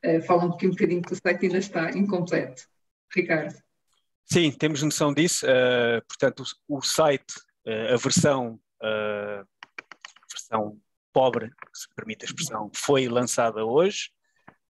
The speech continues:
Speaker 2: Eh, nos próximos, eh, nos próximos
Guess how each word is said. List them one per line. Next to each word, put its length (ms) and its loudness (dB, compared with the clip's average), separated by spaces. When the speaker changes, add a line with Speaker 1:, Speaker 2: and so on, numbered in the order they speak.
Speaker 2:
Eh, 640 2
nos 220 -2
próximos, 720 -2
eh, 380 4
nos 200 -8
próximos 640 -2